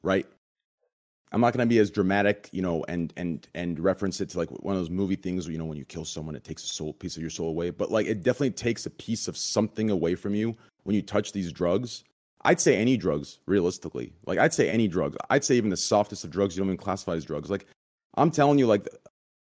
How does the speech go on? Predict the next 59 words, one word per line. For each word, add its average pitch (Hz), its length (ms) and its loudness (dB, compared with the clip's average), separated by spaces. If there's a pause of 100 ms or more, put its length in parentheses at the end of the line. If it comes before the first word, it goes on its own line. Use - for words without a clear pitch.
(100)
if - 120 -2
I 160 100 8
could 160 140 2
go 127 140 8
back, 113 400 6
there's 107 160 0
one 113 160 -2
thing 110 100 -2
I'd 98 160 0
change. 110 460 -4
It, - 140 -14
it - 40 -2
would 98 160 2
be, 90 240 -2 (400)
like, 85 380 -2 (240)
even 160 180 2
though 151 160 8
it 117 100 2
taught - 280 2
me 120 80 2
a 101 80 2
lot, 104 340 4
gave 98 80 -2
me 98 80 0
a 92 40 0
lot 92 120 2
of 85 60 -4
experience, 98 720 -2 (560)
I 120 140 4
still - 580 0 (680)
would 98 120 0
try 101 120 0
to 80 80 -2
stay - 180 -8
sober. 65 440 -10 (920)
The - 100 -2
sober 147 320 6
me, 139 220 6
it, - 220 -4
it 131 200 6
was 120 120 2
different, 123 360 0
right? 101 260 2
Uh, - 160 0
like, 110 160 0
it, 139 160 0
it, - 320 0
I'm 143 140 4
telling 139 240 4
you, 98 60 4
it 107 140 0
takes - 340 2
a 101 40 0
piece. - 600 -6
It 98 160 -4
takes 117 320 0
a 120 60 -2
piece 95 420 -4
away 78 480 0